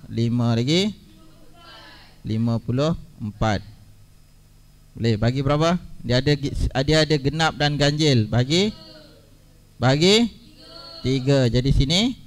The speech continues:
enam. Sini berapa? Lima belas. Sini? Lapan belas. Okey, lagi? Boleh lagi bagi? Berapa?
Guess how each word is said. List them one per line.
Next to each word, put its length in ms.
enam. 400
Sini 400
berapa? 380
Lima 240
belas. 400
Sini? 320
Lapan 320
belas. 240
Okey, 160
lagi? 400
Boleh 240
lagi 160
bagi? 300
Berapa? 400